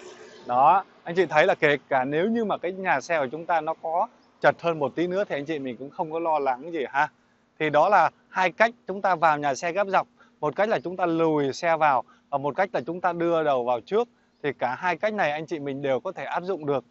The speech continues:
Thường thì cái cách lùi nó sẽ phức tạp hơn một chút. Vừa rồi, như vừa rồi anh chị vừa tìm hiểu, còn cách đưa đầu xe vào nó dễ hơn.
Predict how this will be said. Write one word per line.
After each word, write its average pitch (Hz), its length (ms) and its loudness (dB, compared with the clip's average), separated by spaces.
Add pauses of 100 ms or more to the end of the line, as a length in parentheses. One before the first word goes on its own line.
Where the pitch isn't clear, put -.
(540)
Thường 180 300 4
thì 175 160 0
cái 202 140 -2
cách 226 160 -6
lùi 180 300 4
nó 160 120 -4
sẽ 185 180 -6
phức 226 220 -10
tạp 139 200 -2
hơn 175 160 -8
một 143 140 -4 (100)
chút. 247 200 0 (580)
Vừa 151 160 0
rồi, 147 260 -2
như 165 100 -6
vừa 170 140 0
rồi 147 200 2
anh 165 60 -4
chị 175 100 2
vừa 147 140 0
tìm 143 220 -4
hiểu, 135 300 -4 (320)
còn 135 120 -2
cách 202 160 -2
đưa 190 180 2
đầu 147 180 0
xe 170 200 -2
vào 143 220 2
nó 139 120 -6
dễ 170 180 -2
hơn. 190 220 0